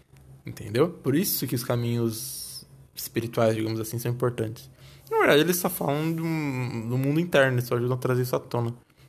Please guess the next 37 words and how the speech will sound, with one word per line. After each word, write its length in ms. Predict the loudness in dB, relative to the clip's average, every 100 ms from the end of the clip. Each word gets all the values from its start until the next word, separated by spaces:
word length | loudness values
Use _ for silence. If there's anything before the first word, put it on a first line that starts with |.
| _ -8
né? 160 | -6
Então, 800 | -6 -4 -4 -2 -2 -4 -6 -10 -12 -4
ai, 200 | 0 4
Hades, 320 | 6 4 0
por 80 | -6
que 60 |
eu 40 | -4
me 60 |
identifico 340 | -4 -2 -4 -2
tanto 360 | -4 -2 -4
com 160 | -4 0
o 40 |
deus 220 | 2 4
Hades, 460 | 4 2 0 -4 -10
sei 180 | -6 -4
lá? 200 | -4 -6 -12 -20 -20 -8
Porque 140 | 0
ele 120 | 2
lida 280 | 4 4 2
com 220 | 2 4
algo 200 | 4 6
ali 100 | 4
com 140 | 2 0
a 40 |
morte, 440 | 4 6 6 6 2
só 120 | -2
se 100 | -2
entende 280 | 0 2 2
a 60 |
morte. 500 | 2 2 2 0 -4
Se 120 | -10
você 160 | -4 0
é 20 |
bom, 340 | 0 2 2 0 -6 _ 0
talvez, 400 | 4 4 2 -4 -16 -10
psiquiatra, 540 | -8 2 4 4 0
psicólogo, 680 | -12 -2 4 6 4 0